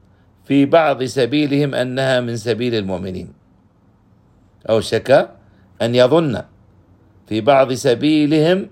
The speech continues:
أنها من سبيل المؤمنين، كما وقع في هذه الأمة في أمور كثيرة. كلام ابن القيم رحمه الله في كتابه الفوائد، صفحة مية وواحد، باختصار. ومثل هذا القول أيضًا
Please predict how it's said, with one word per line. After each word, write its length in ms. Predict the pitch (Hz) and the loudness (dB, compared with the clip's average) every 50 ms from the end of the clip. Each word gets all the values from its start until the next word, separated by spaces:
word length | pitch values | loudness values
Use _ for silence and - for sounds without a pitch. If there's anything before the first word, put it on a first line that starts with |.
| - | -6
أنها 340 | 135 143 151 147 156 156 156 | -6 -4 -2 0 0 0 0
من 120 | 151 151 | 0 -2
سبيل 400 | 151 127 151 147 143 170 185 180 | -2 0 0 0 2 4 4 4
المؤمنين، 640 | 180 175 170 170 170 170 170 175 202 226 202 143 - - _ _ _ _ _ _ _ _ | 2 2 0 -2 -4 -4 -2 -2 0 0 -2 -2 -4 -8 _ _ _ _ _ _ _ _
كما 240 | - 113 127 135 135 | -8 -2 2 4 4
وقع 360 | 135 135 135 - 101 95 113 | 4 4 2 0 0 0 0
في 200 | 95 110 110 113 | 0 0 0 2
هذه 240 | 123 127 123 117 104 | 4 4 2 2 0
الأمة 540 | 98 85 127 143 135 131 135 143 143 127 - - _ _ _ _ _ _ _ _ _ _ _ _ _ _ - | -2 -2 -2 -2 -2 0 0 2 2 0 -2 -8 _ _ _ _ _ _ _ _ _ _ _ _ _ _ -6
في 200 | - 120 117 - | -4 -4 -2 -2
أمور 380 | 95 107 113 127 135 135 131 | -2 -2 0 2 2 2 2
كثيرة. 500 | 120 104 - 98 87 80 87 - - - - - _ _ _ _ _ _ _ _ _ _ _ _ _ _ _ _ _ _ _ _ _ _ _ _ _ - | 0 -2 -4 -6 -6 -6 -10 -12 -14 -16 -18 -20 _ _ _ _ _ _ _ _ _ _ _ _ _ _ _ _ _ _ _ _ _ _ _ _ _ -2
كلام 280 | 123 127 147 147 127 | 0 2 2 2 0
ابن 180 | 113 95 101 104 | 0 -4 -6 -8
القيم 320 | 104 - - 117 113 95 | -8 -6 -4 -4 -4 -4
رحمه 260 | 87 78 80 98 98 107 | -6 -8 -8 -8 -4 -2
الله 120 | 135 165 | -2 -2
في 120 | 170 165 | -2 -4
كتابه 360 | 147 - 151 170 165 165 151 143 | -8 -8 -4 -2 -2 -2 0 -2
الفوائد، 540 | 123 117 123 123 127 143 143 110 113 110 - - - - _ _ _ _ _ _ | -4 -2 2 4 4 4 4 4 0 -4 -8 -12 -20 -20 _ _ _ _ _ _
صفحة 320 | - - - 113 95 95 107 | -10 -8 -6 -6 -4 -4 -4
مية 180 | 107 107 104 | -2 -2 0
وواحد، 380 | 98 95 110 110 101 - 95 92 - _ _ _ _ _ _ _ _ - | 0 2 2 2 2 0 -4 -12 -12 _ _ _ _ _ _ _ _ -14
باختصار. 640 | - - - - 110 101 - 127 127 107 85 - - _ _ _ _ _ _ _ _ _ _ _ _ _ _ _ _ _ _ _ _ _ _ _ | -14 -14 -12 -10 -10 -4 2 2 4 4 2 0 -6 _ _ _ _ _ _ _ _ _ _ _ _ _ _ _ _ _ _ _ _ _ _ _
ومثل 380 | - 117 127 165 226 208 202 196 | -4 -2 2 2 4 4 6 6
هذا 200 | 190 185 165 165 | 6 6 4 2
القول 400 | 151 147 - 190 208 202 180 180 | 0 2 2 2 4 4 2 2
أيضًا 440 | 190 208 202 - - 185 196 285 | 2 2 2 2 0 -2 -2 -4